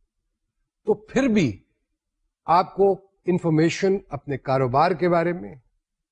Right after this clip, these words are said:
اپنے پروڈکٹ کے بارے میں، اور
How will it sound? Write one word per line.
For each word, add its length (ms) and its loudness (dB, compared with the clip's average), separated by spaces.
اپنے 300 -2
پروڈکٹ 440 -2
کے 100 -2
بارے 280 0
میں، 200 0
اور 220 4